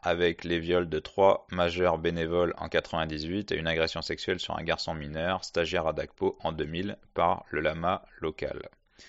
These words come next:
Les faits étant prescrits, c'était avant la nouvelle loi sur le délai de prescription, il n'a pas été condamné. Donc il y a quand même des bénévoles qui sont restés plus de vingt ans à vivre dans une grotte, entre vingt ans et quarante ans, dans une précarité totale. Elles étaient des servantes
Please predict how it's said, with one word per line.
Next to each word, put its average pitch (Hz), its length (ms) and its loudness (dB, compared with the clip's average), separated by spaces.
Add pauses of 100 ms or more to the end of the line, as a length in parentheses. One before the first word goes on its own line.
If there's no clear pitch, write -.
(580)
Les 98 140 4
faits 104 180 6
étant 90 180 4
prescrits, 113 520 0
c'était - 380 0
avant 92 280 6
la 82 100 4
nouvelle 78 280 0
loi 82 100 4
sur - 160 -4
le 76 60 -8
délai 73 140 -4
de - 40 -16
prescription, 85 680 -4
il 87 100 -6
n'a 80 120 -2
pas 95 120 4
été 95 200 0
condamné. - 400 -4 (1040)
Donc 82 160 -2
il - 20 4
y - 20 4
a - 40 6
quand 107 100 4
même 104 140 4
des 92 100 6
bénévoles 95 520 4
qui 80 120 -8
sont 85 140 -2
restés 85 260 0
plus 78 220 -6
de 73 80 -12
vingt 92 320 2
ans 117 240 -2 (100)
à 82 160 -2
vivre 95 220 -4
dans 80 100 -2
une 76 240 -8
grotte, 95 460 2
entre 76 260 -2
vingt 87 320 0
ans 95 80 0
et 80 80 -4
quarante 76 400 -2
ans, 101 240 -4
dans 80 120 -4
une 82 180 -6
précarité 78 520 0
totale. 104 640 2 (100)
Elles 80 220 -4
étaient 80 220 -2
des 73 160 -10
servantes 104 840 0